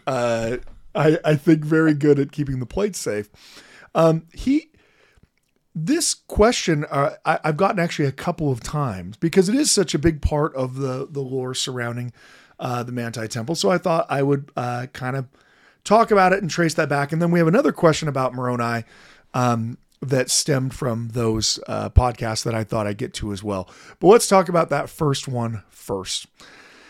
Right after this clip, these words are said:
So this story you've probably heard. If you're from Manti, you haven't just heard about it, like, you've, you have it embroidered on a doily somewhere, but, um,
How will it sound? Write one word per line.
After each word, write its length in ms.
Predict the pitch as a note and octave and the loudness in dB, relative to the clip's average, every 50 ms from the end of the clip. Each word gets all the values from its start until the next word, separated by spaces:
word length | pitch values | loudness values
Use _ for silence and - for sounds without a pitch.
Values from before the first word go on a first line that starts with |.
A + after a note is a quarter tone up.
| - _ _ _ _ _ _ _ _ _ _ _ _ _ | -20 _ _ _ _ _ _ _ _ _ _ _ _ _
So 460 | _ - - G3+ G3 F#3+ F#3+ G#3+ - _ _ _ _ | _ 2 6 8 10 10 8 8 2 _ _ _ _
this 360 | - E3 D3+ F3 C#4 E4+ D#4 - | -8 -4 0 0 2 2 2 0
story 520 | - - - A3 G#3 G3 F#3 E3+ E3 F3 - | -2 2 6 8 8 8 8 6 4 2 0
you've 240 | G#3 E3 D3+ - _ | -2 -4 -4 -4 _
probably 800 | - - - - D4+ C#4+ D4+ E4 F4+ E4+ E4+ A#3+ A3 A3+ G#3 F#3 | -20 -20 -10 -6 -4 -4 -2 -2 -2 -2 -2 -2 0 2 2 2
heard. 920 | D#3+ B2 - - - D#3 D#3+ C#3 A2 G#2 G#2 G#2+ B2 D#3 F3+ F3 E3+ F3 - _ _ _ F#4+ D4 | 0 -2 -4 -2 2 4 6 6 6 4 2 2 0 -2 -4 -4 -4 -8 -12 _ _ _ -2 0
If 160 | F3 E3 - | 0 2 6
you're 140 | F#3 F#3+ F3 | 6 6 6
from 340 | - - C4 C4+ B3 G3 F3 | 6 6 6 6 6 6 4
Manti, 540 | E3+ F3+ F#3 F3 D#3+ C#3 D3+ B2+ A#2 A#2 A#2+ | 4 6 6 4 4 4 4 6 6 6 6
you 100 | B2 B2+ | 4 4
haven't 300 | C#3 F3 F#3+ E3 D3+ C3+ | 6 6 6 4 4 0
just 220 | C3+ C3+ B2+ - | 0 0 0 -2
heard 320 | - - - - F3+ E3 C#3 | -6 -10 0 4 4 4 4
about 300 | A#2+ A#2 A2+ G#2+ A2 A2 | 4 2 2 2 2 0
it, 120 | A2+ - | -2 -4
like, 300 | - B2 A#2+ A2+ G#2+ - | -4 -2 -2 -2 -4 -4
you've, 200 | C3 A#2+ G#2+ A2+ - - - _ _ _ _ _ _ _ | -6 -6 -6 -8 -16 -20 -20 _ _ _ _ _ _ _
you 140 | F#3+ C#3 C#3+ | 0 2 2
have 100 | D3 C#3+ | 4 4
it 60 | C3+ | 2
embroidered 640 | C3+ B2+ A#2 A#2 B2+ C3 C3+ C#3+ C#3+ C#3 C3 B2 A2+ | 2 0 0 0 2 6 8 8 8 8 6 2 0
on 120 | A2+ A2+ | 0 -2
a 80 | G#2+ G#2 | -2 -4
doily 460 | G#2 A2+ B2+ C#3 D3 C3+ A2+ G2 E2+ | -2 2 8 8 8 8 8 2 -4
somewhere, 500 | - - A#2+ G2+ F#2+ F#2+ F#2+ F#2+ F#2+ G2+ | -4 -4 -4 -2 -4 -4 -4 -4 -4 -4
but, 240 | G#2 B2+ C3+ - - | -2 -2 -2 0 2
um, 220 | C#3 C3+ C3 B2 | 2 4 4 2